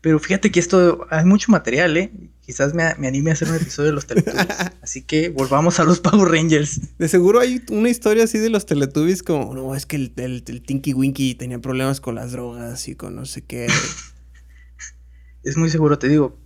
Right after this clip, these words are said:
Speaker 1: Yo siento que toda esta gente de los noventa que hizo programas exitosos terminó mal. Por eso me dio gusto que, que la Ranger Rosa le hubiera ido bien y se hubiera vuelto
Speaker 2: Sí,
Speaker 1: productora
Speaker 2: a
Speaker 1: y
Speaker 2: todos
Speaker 1: todo.
Speaker 2: les fue bien,
Speaker 1: Qué bueno.
Speaker 2: excepto a la que, pues, se murió.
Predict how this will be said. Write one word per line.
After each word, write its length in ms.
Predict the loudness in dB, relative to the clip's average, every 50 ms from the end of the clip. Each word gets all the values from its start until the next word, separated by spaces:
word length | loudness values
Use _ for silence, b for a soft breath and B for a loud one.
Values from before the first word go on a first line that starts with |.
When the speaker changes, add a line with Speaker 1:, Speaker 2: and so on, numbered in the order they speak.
| -20 -18
Speaker 1:
Yo 160 | -16 -14 -10
siento 320 | -6 -6 -6 -4 -4 -4
que 80 | -2 -2
toda 160 | 2 2 2
esta 160 | 2 2 0
gente 220 | 0 0 0 2 2
de 60 | 2
los 140 | 2 0 0
noventa 460 | 0 -2 -2 -2 -2 -2 -2 -2 -2
que 80 | -4 -8
hizo 180 | -8 -8 -12
programas 400 | -10 -8 -8 -6 -4 -4 -4 -4
exitosos 600 | -6 -8 -10 -12 -8 -6 -6 -6 -4 -6 -8 -8 -8
terminó 340 | -10 -8 -6 -4 -4 -2
mal. 300 | -2 -2 -4 -6 -8 -10 -16 -20 -20 -20 -20 -20 -20 -20 -20 -18 -10 -6
Por 100 | -4 -2
eso 140 | 0 2
me 80 | 2 4
dio 100 | 4 4
gusto 320 | 4 2 2 0 -2 -4 -2
que, 360 | 0 -2 0 0 -2 -4 -4
que 60 | -4 -4
la 120 | -2 -2
Ranger 320 | -2 -4 -4 -4 -4 -4
Rosa 300 | -4 -4 -6 -4 -2 -4
le 80 | -4 -2
hubiera 220 | -4 -4 -2 -2
ido 180 | -2 -2 -4 -4
bien 260 | -4 -6 -8 -8 -10
y 40 | -12
se 100 | -12 -12
hubiera 140 | -10 -10 -10
vuelto 240 | -10 -12 -14 -16 -14
Speaker 2:
Sí, 40 |
Speaker 1:
productora 380 | -14 -12 -6 -4 -2 0 0 0
Speaker 2:
a 60 | 0
Speaker 1:
y 20 | 0
Speaker 2:
todos 140 | 0 0 0
Speaker 1:
todo. 80 | 0
Speaker 2:
les 80 | 0 0
fue 140 | 0 2 2
bien, 220 | 4 2 2 2
Speaker 1:
Qué 40 | 2
bueno. 260 | 2 2 2 2 0
Speaker 2:
excepto 300 | -2 -2 -2 -2 -2 -2
a 20 | -2
la 160 | -2 -2 -4
que, 140 | -6 -8 -8
pues, 240 | -8 -10 -12 -12
se 80 | -12 -12
murió. 460 | -12 -12 -10 -6 -6 -6 -6 -6 -10